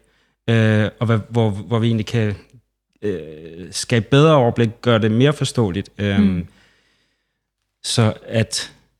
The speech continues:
Speaker 2: Så når I starter
Speaker 1: Ja.
Speaker 2: sådan en opgave med for eksempel, øh, militærmanualen her,
Speaker 1: Mhm.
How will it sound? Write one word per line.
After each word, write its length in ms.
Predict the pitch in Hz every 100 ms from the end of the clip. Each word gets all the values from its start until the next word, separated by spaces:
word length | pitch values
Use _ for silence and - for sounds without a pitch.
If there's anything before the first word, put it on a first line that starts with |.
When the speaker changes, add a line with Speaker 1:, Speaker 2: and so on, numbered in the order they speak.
| _ _ _ _ _ _ _ _
Speaker 2:
Så 140 | -
når 80 | 190
I 100 | 226
starter 340 | 269 233 196 240
Speaker 1:
Ja. 40 |
Speaker 2:
sådan 120 | 220
en 40 | 226
opgave 360 | 190 - 214 202
med 140 | 196
for 100 | 180
eksempel, 480 | 175 190 180 190 190
øh, 540 | 175 165 160 151 151 156
militærmanualen 840 | 165 151 180 180 175 156 87 151
her, 160 | 156 117
Speaker 1:
Mhm. 220 | 117